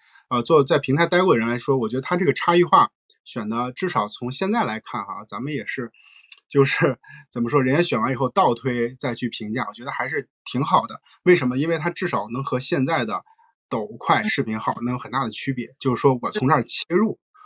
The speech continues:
Speaker 1: 我先切进去再说，
Speaker 2: 嗯。
Speaker 1: 我觉得这个还是，还是挺好的一个选择的。 <laughs>
Speaker 2: 所以我觉得他在选品和在找达人或者找明星去把这个造势的时候，其实他是找一些能够契合小红书的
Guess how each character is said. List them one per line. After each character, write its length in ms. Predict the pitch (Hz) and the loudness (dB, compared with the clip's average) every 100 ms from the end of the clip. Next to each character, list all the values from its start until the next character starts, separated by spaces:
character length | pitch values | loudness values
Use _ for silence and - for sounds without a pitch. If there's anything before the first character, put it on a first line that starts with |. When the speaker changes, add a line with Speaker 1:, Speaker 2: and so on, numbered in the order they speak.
| - | -4
Speaker 1:
我 80 | 120 | 2
先 160 | 190 196 | 4 4
切 180 | 220 | 4
进 160 | 214 175 | 4 4
去 80 | 151 | 4
再 100 | 135 | 2
说， 300 | - 175 214 | 0 -2 -4
Speaker 2:
嗯。 60 | - | -8
Speaker 1:
我 100 | 113 | -6
觉 60 | |
得 60 | 135 | -4
这 160 | 247 226 | -4 -2
个 140 | 117 | -4
还 160 | - - | -4 -6
是， 180 | 156 - _ _ - | -6 -8 _ _ -6
还 120 | 165 | -4
是 40 | |
挺 160 | 175 190 | 0 0
好 100 | 165 | 0
的 60 | 135 | 0
一 40 | |
个 60 | 165 | -2
选 240 | 147 104 | -4 -8
择 180 | 104 104 | -8 -8
的。 100 | 120 | -8
<laughs> 240 | - 131 - _ - - _ _ | -8 -12 -14 _ -20 -20 _ _
Speaker 2:
所 180 | - 302 | 0 2
以 40 | |
我 100 | 262 | 4
觉 100 | 214 | 2
得 80 | 254 | -2
他 240 | 294 339 | -2 -2
在 340 | 359 311 240 214 | 2 4 2 -2
选 380 | - - 170 185 | -10 -14 -14 -14
品 240 | 233 196 | -12 -12
和 220 | 190 185 180 | -10 -10 -4
在 180 | 226 | -4
找 280 | 220 196 165 | -4 -6 -6
达 320 | - 175 180 | -8 -6 -2
人 300 | 202 185 185 | -2 -2 -8
或 100 | 226 | -12
者 60 | 202 | -10
找 160 | 190 - | -8 -10
明 100 | _ _ | _ _
星 320 | - 226 226 | -14 -8 -8
去 500 | 226 - 254 214 196 _ - - | -8 -10 -6 -4 -6 _ -12 -6
把 180 | 175 | -6
这 100 | 170 | -6
个 80 | 220 | -10
造 220 | 233 254 | -2 0
势 140 | 233 220 | -2 -6
的 20 | |
时 140 | - | -8
候， 100 | 190 | -8
其 160 | 185 208 | -8 -10
实 80 | 214 | -10
他 220 | 233 247 | -6 -6
是 180 | 254 226 | -6 -8
找 260 | 196 143 | -6 -8
一 80 | - | -10
些 300 | 202 208 214 | -12 -8 -8
能 180 | 202 190 | -8 -10
够 260 | 196 196 196 | -6 -6 -8
契 320 | - 294 240 | -12 -8 -8
合 180 | - 170 | -8 -12
小 160 | 156 | -14
红 180 | 147 233 | -14 -14
书 220 | - 180 | -14 -12
的 240 | 170 151 | -10 -10